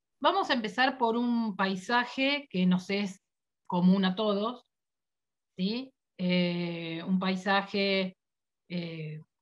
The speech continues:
con árboles, pastizal, ganadería.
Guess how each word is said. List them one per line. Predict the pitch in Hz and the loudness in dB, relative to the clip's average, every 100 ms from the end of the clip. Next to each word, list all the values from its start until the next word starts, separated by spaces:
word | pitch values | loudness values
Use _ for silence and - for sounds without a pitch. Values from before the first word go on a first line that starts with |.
| - | -10
con | 170 165 160 156 165 190 | -8 -6 -6 -4 -2 0
árboles, | 208 202 202 202 196 196 185 | 0 0 0 0 0 -2 -2
pastizal, | 180 - 185 - 185 180 180 170 185 180 185 _ - | -6 -6 -12 -4 4 6 8 6 4 2 -4 _ -14
ganadería. | 160 170 180 196 202 196 196 196 190 | -12 -8 -6 -2 -2 0 0 -2 -6